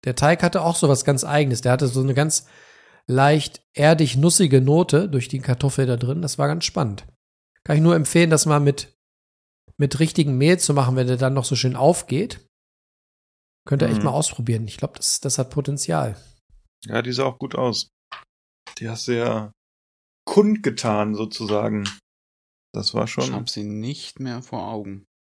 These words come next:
Speaker 2: Sie war auf jeden Fall rund, kann ich sagen.
Speaker 3: <coughs>
Speaker 2: Nicht perfekt rund, aber sie war ansatzweise rund.
Speaker 3: Schön,
Speaker 2: Wenn ich
Speaker 3: schön.
Speaker 2: da richtig
Speaker 3: Schön.
Speaker 2: erinnere, ne?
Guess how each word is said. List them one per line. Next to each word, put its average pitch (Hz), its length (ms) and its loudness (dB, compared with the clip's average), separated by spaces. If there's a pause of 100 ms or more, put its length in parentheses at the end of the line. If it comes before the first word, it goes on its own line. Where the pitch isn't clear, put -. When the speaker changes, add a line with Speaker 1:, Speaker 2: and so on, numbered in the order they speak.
(640)
Speaker 2:
Sie 110 180 -2
war 123 120 6
auf 123 160 0
jeden 131 160 -2
Fall 123 140 2
rund, 117 340 -2
kann 110 160 -6
ich 101 160 -6
sagen. 98 420 -12
Speaker 3:
<coughs> - 680 -6
Speaker 2:
Nicht 117 180 -4
perfekt 135 460 -2
rund, 147 180 -4
aber 127 140 -4
sie 120 160 -10
war 113 420 -4
ansatzweise 110 640 -6
rund. 104 300 -14 (1500)
Speaker 3:
Schön, 101 300 -4
Speaker 2:
Wenn 98 180 -2
ich 85 60 -16 (340)
Speaker 3:
schön. 90 380 -10
Speaker 2:
da 107 220 -16 (300)
richtig - 260 -6
Speaker 3:
Schön. 101 100 -6
Speaker 2:
erinnere, 98 380 -8
ne? 104 200 -8